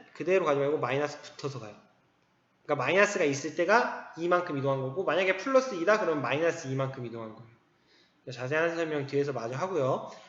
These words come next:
왜 그렇게 되는지는 여러분 이 표를 보면 됩니다. 이 표에 다시 한번 여러분이 채워보고 정 이해가 안 되는 학생들은 더 확장해서 채워보세요. 마이너스 사,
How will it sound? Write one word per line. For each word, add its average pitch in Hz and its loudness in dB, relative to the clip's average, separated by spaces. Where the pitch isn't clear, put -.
왜 226 12
그렇게 240 6
되는지는 220 2
여러분 160 2
이 180 -8
표를 262 -4
보면 165 -2
됩니다. 135 -6
이 151 -10
표에 214 0
다시 143 0
한번 175 2
여러분이 139 2
채워보고 165 0
정 175 2
이해가 180 4
안 147 2
되는 160 0
학생들은 170 -2
더 143 -8
확장해서 196 -4
채워보세요. 127 -6
마이너스 131 -6
사, 185 -2